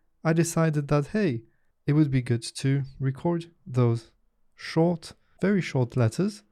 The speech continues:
on the podcast also, so that you can get maybe some new ideas on your Monday morning while you're listening, either going to work or going for a walk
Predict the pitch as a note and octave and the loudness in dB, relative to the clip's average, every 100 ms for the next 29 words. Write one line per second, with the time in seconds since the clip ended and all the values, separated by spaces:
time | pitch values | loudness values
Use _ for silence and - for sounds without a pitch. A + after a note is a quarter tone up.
0 | _ - C3+ D3 D#3+ C#3+ C#3 C3+ - - | _ -2 0 2 0 0 0 0 -2 -2
1 | A#2 - A#2+ C3+ E3+ _ _ - C#3 C3 | -2 2 0 0 -4 _ _ -2 0 4
2 | C3 C3 - - C3+ B2+ B2 B2 - _ | 2 2 -4 -2 0 2 2 2 -12 _
3 | _ _ _ _ B2+ A#2 G#2+ A#2 A2 A2+ | _ _ _ _ 2 4 4 2 2 4
4 | G#2+ G#2+ G2+ A2+ G2+ G2 - - _ A#2+ | 4 2 2 2 2 -2 -10 -20 _ 2
5 | A#2 A2 G#2+ G#2 G#2 G#2+ G#2+ G#2 G#2 G2+ | 4 2 2 2 2 0 0 0 -2 -6
6 | _ _ A#2+ A2+ A2 A2 A2 - A#2 A2 | _ _ 0 0 2 2 2 0 0 2
7 | A2 A2 A2 G#2+ G#2 G#2 - E3+ A3 G#3 | 2 0 -2 0 -2 -2 -6 -4 -2 -4
8 | G#3 G#2 G#2+ G#2 - G#2+ G#2+ C#3+ D3 C#3 | -6 -4 -2 -2 -4 -6 0 0 0 -4